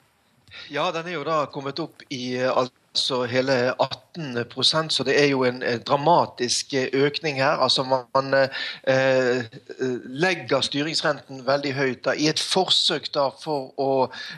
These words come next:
eh, eh, stoppe det som i alle fall i går ettermiddag var tendenser til panikk på, eh, valutamarkedene her i, i Moskva. Eh, fallet i går i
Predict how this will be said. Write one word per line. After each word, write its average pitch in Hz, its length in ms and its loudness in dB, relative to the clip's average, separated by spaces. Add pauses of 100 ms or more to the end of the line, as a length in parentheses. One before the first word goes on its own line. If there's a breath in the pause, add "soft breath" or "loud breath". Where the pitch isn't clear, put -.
eh, 127 340 2 (260 loud breath)
eh, 131 140 -2
stoppe - 680 0
det 139 160 2
som 143 160 -2
i 139 80 0
alle 151 160 4
fall 160 180 2
i 143 40 -2
går 139 180 0
ettermiddag 127 500 -2
var 127 200 -2
tendenser 135 840 -4
til 139 300 -6 (260 loud breath)
panikk 151 560 -2
på, 135 380 -2 (200 loud breath)
eh, 123 240 0
valutamarkedene 127 1120 -4
her 131 280 -2 (100)
i, 127 220 -8
i 123 420 -6
Moskva. 139 480 -2 (300 loud breath)
Eh, 131 340 0
fallet 151 500 -2
i 135 100 -8
går 175 380 2
i 143 100 -6